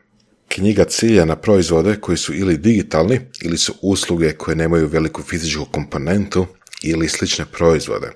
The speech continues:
ali uglavnom nešto što je, a, nešto što se može prodati u veći broj kopija, odnosno primjeraka, odnosno više nekakvih instanci, praktički ista stvar.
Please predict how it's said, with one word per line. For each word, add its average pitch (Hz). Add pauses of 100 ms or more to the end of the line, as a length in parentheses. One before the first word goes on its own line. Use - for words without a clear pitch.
(560)
ali 78
uglavnom 90
nešto 95
što -
je, 82 (360)
a, 76
nešto 82
što 80
se -
može 82
prodati 87
u 78
veći 82
broj 80
kopija, 80
odnosno 76
primjeraka, 90 (180)
odnosno 80
više 82
nekakvih 80
instanci, 90
praktički 82
ista 85
stvar. 73